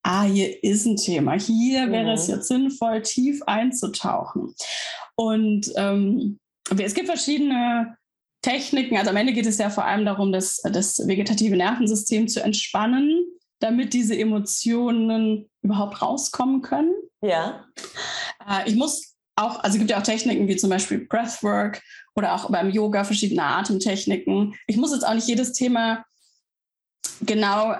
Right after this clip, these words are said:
Speaker 1: also mir genau anschauen, aber es macht schon Sinn zu wissen, okay, was will mir wirklich mein Symptom sagen, damit es wirklich weggehen kann. Also davon bin ich überzeugt, weil ich das jetzt so viel gesehen habe, auch, also wenn ich nicht ganz genau wirklich verstanden habe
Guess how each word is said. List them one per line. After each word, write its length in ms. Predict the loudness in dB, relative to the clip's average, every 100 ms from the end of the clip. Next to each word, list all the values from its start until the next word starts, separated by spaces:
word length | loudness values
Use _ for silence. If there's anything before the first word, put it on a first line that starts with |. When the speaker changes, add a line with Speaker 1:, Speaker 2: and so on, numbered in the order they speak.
| -2
Speaker 1:
also 220 | 0 2
mir 180 | 2 2
genau 380 | 2 2 0 0
anschauen, 580 | 0 0 0 0 0 0
aber 100 | -2
es 80 |
macht 180 | -2 -2
schon 180 | 0 0
Sinn 180 | 2 0
zu 220 | 0 0
wissen, 320 | 0 -2 -2
okay, 260 | -2 -2 -2
was 260 | 0 0 2
will 120 | 2
mir 220 | 2 2
wirklich 400 | 2 2 0 0
mein 180 | 0 0
Symptom 480 | 0 0 0 0 0
sagen, 440 | 0 -2 -2 0
damit 240 | 0 2 0
es 140 | 0
wirklich 300 | 0 0 0
weggehen 340 | -2 -2 -2 0
kann. 160 | 0
Also 160 | -2 0
davon 340 | 0 0 -4 -6 _
bin 80 | -2
ich 60 | 0
überzeugt, 640 | 0 0 0 0 -2 -8 -2
weil 140 | -2
ich 60 | 0
das 180 | 0
jetzt 220 | 2 0 0
so 100 | 0
viel 200 | 2 2
gesehen 480 | 2 2 4 4 2
habe, 180 | 2
auch, 160 | 0 -4 -12 -4
also 140 | 0 2
wenn 120 | 2
ich 120 | 2
nicht 220 | 0 0
ganz 300 | -2 0 -2 0
genau 280 | 2 2 0
wirklich 440 | 0 0 2 -2 -2
verstanden 720 | -2 0 0 0 0 0 2
habe 200 | 2